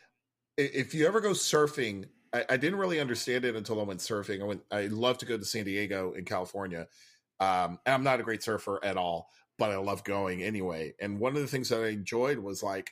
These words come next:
you go out, you paddle out, like, half a mile out, and you're exhausted by the <laughs> time you get there. And you're sitting on your board and you're watching the waves break as they're coming in and trying to figure out which is the right way for you to ride to get back to, back to the, uh, beach.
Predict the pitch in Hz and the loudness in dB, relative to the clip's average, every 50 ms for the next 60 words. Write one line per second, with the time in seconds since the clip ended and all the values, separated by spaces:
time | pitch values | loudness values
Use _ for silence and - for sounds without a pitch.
0 | _ _ - 98 101 101 127 139 143 139 131 127 127 - 113 101 - - 160 160 | _ _ -14 -10 -4 2 4 6 6 8 6 6 4 2 -2 -6 0 4 6 6
1 | 180 196 185 160 143 139 139 135 123 - - 113 107 104 101 95 - - - - | 6 6 6 6 6 6 6 6 4 2 2 2 2 2 2 0 -2 -4 0 4
2 | 127 131 131 - 143 127 123 117 113 110 101 98 101 101 98 - 107 101 98 101 | 4 4 4 2 0 0 2 2 4 4 4 4 4 2 0 -2 -4 -4 -4 -4
3 | 104 101 101 - 110 117 117 117 - - - 131 107 107 104 110 104 - - - | -2 -2 0 2 4 4 2 2 0 -4 -6 -6 -6 -6 -6 -6 -6 -6 -6 -2
4 | - 143 143 131 113 113 110 - 104 104 101 - - 87 80 78 82 - - - | 2 2 2 2 0 -4 -6 -2 -2 -2 -2 -2 -4 -4 -4 -4 -8 -10 -14 -20
5 | - - _ _ - 104 107 107 107 - - - 147 151 143 139 131 123 117 107 | -20 -20 _ _ -6 -4 -2 -2 0 2 4 4 4 4 4 2 0 0 0 -2
6 | 107 113 120 117 120 120 107 104 101 101 104 110 113 117 110 - - 113 110 104 | -2 0 2 2 2 2 0 0 0 2 4 4 4 4 4 0 -2 -4 -4 -4
7 | 101 95 101 95 98 95 - - - 101 98 90 92 92 - 95 90 - 95 92 | -4 -2 0 0 -2 -2 -4 -8 -6 -4 -2 -2 -2 -2 -4 -6 -10 -10 -10 -10
8 | - 101 92 95 95 104 113 117 107 98 95 92 - 113 113 113 - 123 123 123 | -8 -8 -6 -6 -4 -2 -2 -2 -2 -4 -8 -6 -6 -4 -4 -2 -2 0 2 2
9 | 117 107 98 120 143 156 147 - 175 147 147 131 120 110 117 117 113 117 - - | 2 2 0 0 -2 0 0 -2 -4 -2 -2 -2 -2 0 2 4 4 4 2 0
10 | 110 110 107 104 104 - 104 101 101 95 95 101 101 98 98 98 90 92 92 104 | -2 -4 -4 -4 -6 -8 -8 -6 -6 -6 -4 -4 -2 -2 -2 -2 -4 -6 -8 -10
11 | 92 - 92 87 87 - - 76 80 85 - _ _ - - - _ _ _ - | -8 -6 -6 -8 -8 -10 -12 -10 -10 -10 -12 _ _ -20 -20 -20 _ _ _ -6
12 | 107 101 95 - 107 95 90 87 87 87 80 - - 92 90 85 - 139 160 139 | -4 -4 -4 -4 -6 -6 -4 -4 -4 -4 -4 -6 -4 -4 -4 -2 0 0 0 0
13 | 101 - - - - | 0 -2 -4 -6 -6